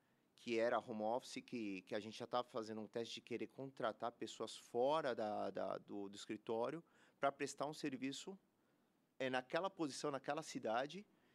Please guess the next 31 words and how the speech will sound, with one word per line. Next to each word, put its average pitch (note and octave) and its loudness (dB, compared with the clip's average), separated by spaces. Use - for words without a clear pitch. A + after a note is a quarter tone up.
né? C#3+ 0
E - -6
fazendo, D3 0
e D#3 -4
falando E3+ 0
como G3+ -2
Copas - -2
Tour, - -12
né? C#3 -6
Veio E3+ 4
a F3+ 2
pandemia, D3+ -2
e F3 -2
aí F#3 2
a F3+ 4
gente F#3+ -4
trouxe - -2
essa - -2
experiência C3 -2
pra D3 -2
dentro C#3 -6
da C3 2
Copas C3+ -4
Tour. G2 -6
O - -8
ma-, C#3+ 2
a B2+ 0
maior, C#3 2
eu C#3 2
acho A#2 -6
que, A2 -4